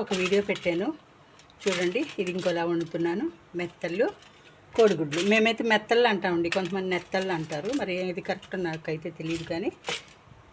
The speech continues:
మేమైతే మెత్తళ్ళు కోడిగుడ్లు కూర అయితే ఇప్పుడు చేస్తున్నాను. రండి మరి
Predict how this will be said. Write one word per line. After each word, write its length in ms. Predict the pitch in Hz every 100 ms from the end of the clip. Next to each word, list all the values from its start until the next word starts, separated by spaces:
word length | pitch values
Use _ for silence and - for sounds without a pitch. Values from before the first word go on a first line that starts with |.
| - 190
మేమైతే 380 | 175 170 170 285 285
మెత్తళ్ళు 420 | 185 - 185 196 320 339 - - -
కోడిగుడ్లు 420 | 202 185 170 180 208
కూర 140 | 202 185
అయితే 140 | 180 233
ఇప్పుడు 160 | - 185
చేస్తున్నాను. 500 | 190 180 - 190 214 370 - - - - 220
రండి 220 | 240 240 226
మరి 100 | 196